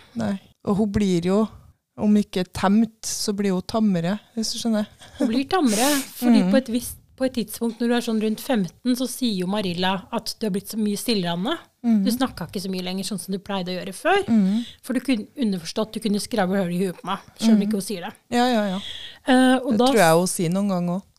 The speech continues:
Speaker 2: Ja, <laughs> hun gjør jo det. Eh, men det Anne svarer da, er jo at hun har fortsatt den her indre rike verden og disse tankene.
Speaker 1: Mhm.
Speaker 2: Men hun har ikke så lyst til å dele dem mer, eh, for det, hun har,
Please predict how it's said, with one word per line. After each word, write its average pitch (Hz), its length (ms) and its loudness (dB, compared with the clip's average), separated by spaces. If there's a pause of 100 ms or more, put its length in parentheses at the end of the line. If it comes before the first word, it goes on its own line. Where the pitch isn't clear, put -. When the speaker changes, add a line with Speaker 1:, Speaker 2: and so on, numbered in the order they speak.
Speaker 2:
Ja, 226 180 2
<laughs> 339 800 4
hun 403 140 8
gjør - 180 4
jo 523 80 8
det. 302 760 0 (360)
Eh, 269 320 4
men 285 580 6
det 269 140 4
Anne 247 280 4
svarer 240 380 4
da, 269 260 4
er 208 60 4
jo 208 120 4
at 226 160 -2
hun 269 80 2
har 254 200 4
fortsatt 254 460 -4
den 208 140 0
her 202 140 0
indre 196 360 -2
rike 196 280 -4
verden 175 260 -4
og 185 60 -2
disse 170 180 -10
tankene. 220 640 -2 (180)
Speaker 1:
Mhm. 226 400 2
Speaker 2:
Men - 20 -
hun 277 60 6
har 269 80 6
ikke 262 160 0
så 269 100 2
lyst 254 140 0
til 254 100 0
å 220 60 0
dele 208 260 4
dem 190 160 -4
mer, 311 220 0 (440)
eh, 277 200 4
for - 160 -6
det, 233 320 2
hun 240 180 2
har, 240 100 6